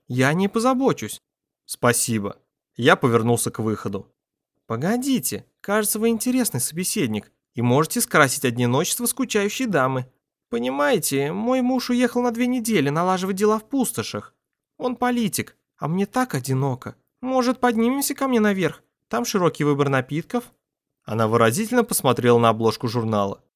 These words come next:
«Так, теперь понятно, что имел в виду охранник на первом этаже».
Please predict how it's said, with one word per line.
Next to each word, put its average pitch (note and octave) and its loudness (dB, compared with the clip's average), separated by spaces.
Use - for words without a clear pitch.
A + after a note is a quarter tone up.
«Так, A2+ -4
теперь C4 -8
понятно, A3+ -4
что C#3 -2
имел C3 -2
в A#2+ -4
виду B2+ -2
охранник A#2+ -2
на A2 -6
первом A2 -4
этаже». G#2+ -6